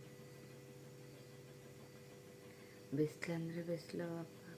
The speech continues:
ಕುಯ್ಯೋ ಅಷ್ಟ್ರೊಳಗೆ ಸುಸ್ತಾಗೋಯ್ತು. ಎಲ್ಲ ಕೆಲ್ಸನ ಆಯ್ತು. ಇದು ಮಾತ್ರ, ಇವಾಗ ಮಾತ್ರ ಆಡ್ಸಿರೋದು ಈ ಥರ ಗ್ರೀನ್ ಕಲರ್ ಆಗಿರುತ್ತೆ ಅಷ್ಟೇ. ಚೀಲಕ್ಕೆ ತುಂಬಿದ ತಕ್ಷಣ ಬ್ರೌನ್ ಕಲರ್ ಆಗ್ಬಿಡುತ್ತೆ.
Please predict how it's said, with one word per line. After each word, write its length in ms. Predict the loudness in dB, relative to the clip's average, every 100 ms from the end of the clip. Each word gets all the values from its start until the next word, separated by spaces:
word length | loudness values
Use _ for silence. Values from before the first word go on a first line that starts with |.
| 0
ಕುಯ್ಯೋ 260 | 4 6 4
ಅಷ್ಟ್ರೊಳಗೆ 400 | 2 -2 0 0 4
ಸುಸ್ತಾಗೋಯ್ತು. 760 | 2 2 -2 0 2 2 0 -4 -6 -8 -8 -8 -8 -10 -10 -10 -10 -10 -10 -10 -10 -10 -10 -8 -10 -10 -10 -10 -10 -10 -10 -10 -10 -10 -10 -10 -10 -10 -10 -10 -10 -10 -10 -12 -14 -14 -12 -10 12 12
ಎಲ್ಲ 160 | 12 12 12
ಕೆಲ್ಸನ 360 | 12 12 12 12 12
ಆಯ್ತು. 300 | 12 12 12 12 10 4 -8 12 12
ಇದು 160 | 12 12 12
ಮಾತ್ರ, 240 | 12 12 12 12
ಇವಾಗ 200 | 12 12 12
ಮಾತ್ರ 180 | 12 12 12
ಆಡ್ಸಿರೋದು 400 | 12 12 12 12
ಈ 20 | 12
ಥರ 100 | 12 12
ಗ್ರೀನ್ 240 | 12 12 12
ಕಲರ್ 220 | 12 12 12
ಆಗಿರುತ್ತೆ 360 | 12 12 12 10
ಅಷ್ಟೇ. 260 | 10 8 10 10 4 -8 -10 -12 -14 -10 12
ಚೀಲಕ್ಕೆ 340 | 12 12 12 12
ತುಂಬಿದ 220 | 12 12 12
ತಕ್ಷಣ 200 | 12 12
ಬ್ರೌನ್ 240 | 12 12 12 12
ಕಲರ್ 220 | 12 12
ಆಗ್ಬಿಡುತ್ತೆ. 520 | 12 12 8 10 12